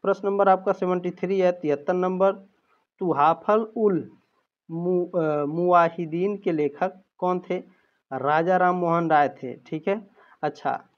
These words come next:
इसको कब लिखे थे? अठारह सौ तीन में लिखे थे, ठीक है।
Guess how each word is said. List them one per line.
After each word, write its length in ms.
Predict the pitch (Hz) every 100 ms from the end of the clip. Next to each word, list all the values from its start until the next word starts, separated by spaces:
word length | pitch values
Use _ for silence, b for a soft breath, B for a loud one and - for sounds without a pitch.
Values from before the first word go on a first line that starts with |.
| _ _ _
इसको 260 | 170 - 180
कब 240 | 185 202
लिखे 340 | 196 196 - 190
थे? 220 | 190 214
अठारह 680 | - - - - 160 160 175
सौ 220 | 175 196
तीन 320 | 196 180 180
में 140 | 175 175
लिखे 300 | 170 170 170
थे, 220 | - 185
ठीक 360 | 185 - 160 208
है। 180 | 302